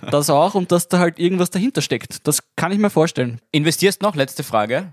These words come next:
Speaker 2: Nein, das ist mir zu weit oben. Was hab ich denn davon? Da
Speaker 1: Weiß ich
Speaker 2: kann ich
Speaker 1: nicht.
Speaker 2: im Original
Speaker 1: Und wenn's wieder runterfällt, investierst dann? Bist du, bist du da so einer, der sich da denkt, na?
Speaker 2: Weißt du was? Ich werd den ganzen Umsatz, den wir im Podcast machen, in Bitcoin investieren.
Speaker 1: Nein, du, du kannst maximal die Hälfte reinhauen.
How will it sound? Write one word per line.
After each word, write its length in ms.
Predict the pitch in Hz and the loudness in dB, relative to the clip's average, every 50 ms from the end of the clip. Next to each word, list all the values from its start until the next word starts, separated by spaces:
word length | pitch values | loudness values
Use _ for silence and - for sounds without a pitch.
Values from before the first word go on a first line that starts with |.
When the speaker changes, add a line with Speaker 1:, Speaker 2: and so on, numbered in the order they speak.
| - _ | -18 _
Speaker 2:
Nein, 460 | - - 107 143 143 139 131 123 127 | -16 -8 -2 0 0 2 2 2 0
das 100 | 127 120 | -2 -2
ist 60 | - | -4
mir 100 | 135 135 | -6 -6
zu 100 | - - | -4 -4
weit 120 | 131 131 131 | -4 0 2
oben. 280 | 120 135 139 135 120 110 - | 2 4 2 2 -2 -4 -6
Was 180 | 143 - - - _ - | -6 -6 -6 -6 _ -4
hab 160 | 120 127 147 | -2 0 0
ich 80 | 175 156 | 0 0
denn 80 | 151 | -2
davon? 340 | 127 123 120 127 127 123 113 - - _ _ | -4 -2 -2 -4 -4 -4 -6 -10 -16 _ _
Da 100 | - 113 | -4 -2
Speaker 1:
Weiß 20 | |
ich 40 | 117 | 0
Speaker 2:
kann 120 | 147 143 | 0 0
ich 60 | 151 156 | 0 0
Speaker 1:
nicht. 60 | 151 | 0
Speaker 2:
im 40 | 165 | 2
Original 380 | 156 147 156 151 165 147 143 139 | 2 2 2 0 2 2 4 4
Speaker 1:
Und 60 | 143 | 4
wenn's 160 | 151 160 160 | 2 0 0
wieder 160 | 156 156 165 | 0 0 0
runterfällt, 560 | 147 127 143 147 170 160 - 151 165 185 - | 0 0 -2 -4 -4 -2 0 -2 -2 -2 -4
investierst 520 | - 143 135 135 131 - - 139 135 - - | -4 -4 -4 -2 -4 -4 -4 -6 -4 -2 -2
dann? 280 | 110 120 - 233 196 135 - | -2 -2 -4 -8 -16 -20 -12
Bist 180 | - 120 - - | -12 -10 -10 -8
du, 60 | 127 120 120 123 123 120 113 | -8 -6 -6 -4 -6 -6 -8
bist 160 | - 120 - | -12 -10 -8
du 60 | 135 | -6
da 100 | 123 123 | -4 -4
so 140 | 120 - 127 | -2 0 0
einer, 220 | 107 110 120 123 | 0 0 -2 -4
der 100 | 107 120 | -4 -6
sich 140 | 113 120 120 | -6 -6 -6
da 100 | - 120 | -8 -6
denkt, 300 | 101 - 104 110 110 - | -4 -4 -6 -6 -6 -6
na? 240 | 92 85 87 104 - _ _ _ _ _ _ _ _ _ _ _ | -4 -4 -4 -6 -8 _ _ _ _ _ _ _ _ _ _ _
Speaker 2:
Weißt 260 | - 165 185 - - | 0 0 0 2 0
du 20 | 165 | 0
was? 160 | 170 185 - | 0 0 -2
Ich 160 | - 165 - - | -4 -6 -2 2
werd 280 | 147 151 160 - - | 2 2 2 2 0
den 160 | 180 165 160 - | -2 -2 -2 -2
ganzen 460 | - 143 147 185 202 - - 226 214 | -2 -2 0 0 0 -2 -2 -2 -2
Umsatz, 680 | - - 190 226 233 - 151 135 - - - - - _ _ _ _ _ - | 0 2 4 4 4 4 2 0 0 -6 -6 -6 -8 _ _ _ _ _ 0
den 200 | 147 147 151 139 | 0 0 2 2
wir 160 | 147 165 165 - - - | 2 2 2 0 2 2
im 100 | 160 143 | 2 2
Podcast 480 | - 156 - - - - 147 - - | 2 0 -2 -2 -4 -8 -8 -6 -4
machen, 320 | 135 131 123 120 - - - | -4 -4 -4 -4 -6 -8 -4
in 140 | - 151 143 | -4 -4 -2
Bitcoin 340 | - 175 160 - - 147 127 | -2 -4 -4 0 -2 0 0
investieren. 360 | 123 - 123 113 - 113 113 | 0 -2 -4 -4 -2 -2 0
Speaker 1:
Nein, 180 | 120 107 107 120 | 0 0 -2 -4
du, 80 | 120 120 | -8 -8
du 140 | 110 123 | -8 -6
kannst 260 | 110 - 127 123 - - | -4 -2 -4 -4 -2 -4
maximal 320 | 131 120 - - 127 123 | -4 -4 -2 -4 -4 -2
die 120 | 123 120 | -2 0
Hälfte 320 | 120 131 120 - - 110 98 | -2 -2 -2 -4 -6 -4 -4
reinhauen. 360 | 98 98 95 - 98 98 104 | -4 -4 -4 -6 -6 -8 -8